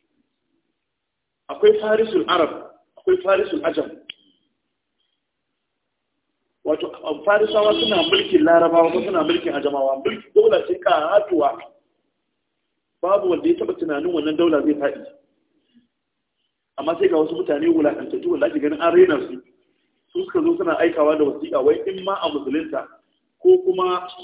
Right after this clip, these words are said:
a biya jizya ko a yaka. Kaga abin zai ba kowa mamaki.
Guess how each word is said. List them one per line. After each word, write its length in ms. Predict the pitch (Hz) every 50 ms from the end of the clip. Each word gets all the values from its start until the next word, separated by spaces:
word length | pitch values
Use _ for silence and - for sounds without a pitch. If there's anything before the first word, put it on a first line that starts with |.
| - - -
a 100 | 143 143
biya 260 | - - 170 165 160
jizya 320 | 165 175 151 160 170 156 -
ko 60 | - -
a 60 | 147
yaka. 320 | 131 127 - 139 135 - - - - _ _ _ _ _ _ _ -
Kaga 160 | 165 185 208
abin 260 | 196 175 - 220 220
zai 80 | 208 214
ba 140 | 196 190 175 -
kowa 160 | 180 196 208 208
mamaki. 380 | 175 156 160 156 - - - -